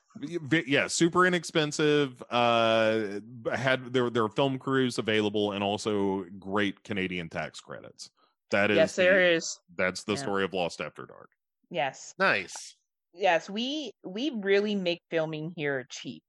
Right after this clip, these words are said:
Speaker 2: We just recently, where I live in Hamilton, Ontario, Canada, which is where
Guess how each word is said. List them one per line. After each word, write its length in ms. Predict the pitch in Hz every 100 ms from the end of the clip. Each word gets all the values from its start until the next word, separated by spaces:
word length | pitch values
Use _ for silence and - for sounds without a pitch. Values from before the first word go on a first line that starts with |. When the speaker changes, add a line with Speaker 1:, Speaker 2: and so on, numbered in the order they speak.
| -
Speaker 2:
We 140 | 175
just 300 | 175 214 214
recently, 480 | 214 226 254 202 196
where 180 | 175 165
I 140 | 156
live 240 | 156 151 151
in 60 |
Hamilton, 480 | 160 151 151 156 160
Ontario, 400 | 147 143 147 131
Canada, 420 | 135 151 143 139
which 180 | 143 156
is 120 | 180
where 260 | 185 175